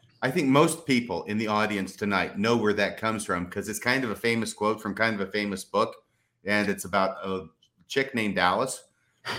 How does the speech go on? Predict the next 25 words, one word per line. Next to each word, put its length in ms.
and 100
she's 240
in, 140
like, 200
through 140
the 60
looking 320
glass, 440
and 240
she 220
says, 380
"Curiouser 720
and 200
curiouser." 880
And 100
that's 120
exactly 380
what 160
I 120
said. 260
So 160
I 100
was 100
actually 280
quoting 600